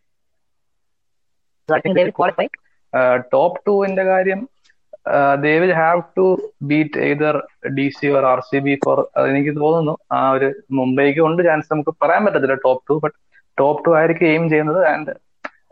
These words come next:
Speaker 2: maybe I, I think probability, ഞാനൊരു chance, ഒരു eighty percent chance കൊടുക്കുന്നുണ്ട്, uh, uh, top ഫോറിൽ finish ചെയ്യാൻ. And I think ഒരു fifty percent chance ഉണ്ട് ഒരു top ടു-ൽ finish ചെയ്യാൻ.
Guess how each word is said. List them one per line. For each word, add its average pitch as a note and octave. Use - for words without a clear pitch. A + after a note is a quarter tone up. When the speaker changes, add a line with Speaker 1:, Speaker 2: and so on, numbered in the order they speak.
Speaker 2:
maybe F#3
I, D#3
I D#3
think F3+
probability, E3+
ഞാനൊരു F3+
chance, F3+
ഒരു F3+
eighty F#3
percent G3
chance F3
കൊടുക്കുന്നുണ്ട്, C3+
uh, A#2+
uh, B2
top B2+
ഫോറിൽ D3
finish A#2+
ചെയ്യാൻ. C#3
And D3
I D3
think E3+
ഒരു E3+
fifty E3+
percent F#3+
chance D#3
ഉണ്ട് C3
ഒരു B2+
top B2+
ടു-ൽ B2+
finish A#2
ചെയ്യാൻ. A#2